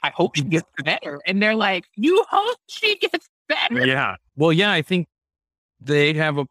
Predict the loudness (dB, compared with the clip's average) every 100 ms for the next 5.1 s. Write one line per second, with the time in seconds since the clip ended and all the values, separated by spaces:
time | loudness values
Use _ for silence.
0 | _ _ _ 0 2 4 4 2 0 _
1 | _ -8 -4 -2 0 -2 -4 0 4 4
2 | 4 4 4 4 2 2 2 2 2 2
3 | 2 2 0 2 2 4 2 0 -2 0
4 | 2 2 4 2 2 2 2 2 2 0
5 | -2